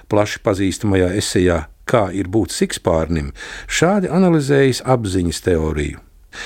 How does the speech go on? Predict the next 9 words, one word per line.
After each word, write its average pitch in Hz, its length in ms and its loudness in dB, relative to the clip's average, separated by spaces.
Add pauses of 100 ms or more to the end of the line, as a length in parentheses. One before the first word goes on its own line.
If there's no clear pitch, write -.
(240)
Ko 196 160 4
citplanētieši 160 1040 2
mums 110 240 0
pastāstītu 147 880 -2
par 117 220 2 (100)
muzikālo 143 720 0
cilvēku? 73 560 -6 (640)
Nosēdiniet 143 720 2
Beethovenu, 185 720 0